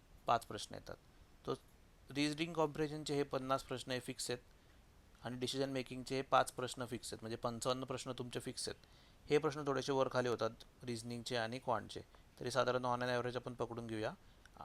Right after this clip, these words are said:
सतरा आणि आठ. तर आपल्याला एवढं कळेल की साधारण तुमचा हा वाला पॅसेज सर्वात इम्पॉर्टंट आहे, हे वाले दोन प्रश्न जे फिक्स येतात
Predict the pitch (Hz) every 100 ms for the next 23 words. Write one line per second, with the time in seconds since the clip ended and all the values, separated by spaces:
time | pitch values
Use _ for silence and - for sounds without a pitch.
0 | - - 113 - 120 117 123 - 107 -
1 | - - - - - - - 127 - 135
2 | 143 139 143 147 139 143 135 147 - 135
3 | 135 135 135 127 135 135 135 - 135 120
4 | 135 - 127 127 123 123 120 120 120 117
5 | 135 - - - 123 120 123 127 127 127
6 | 120 120 120 117 117 - 104 101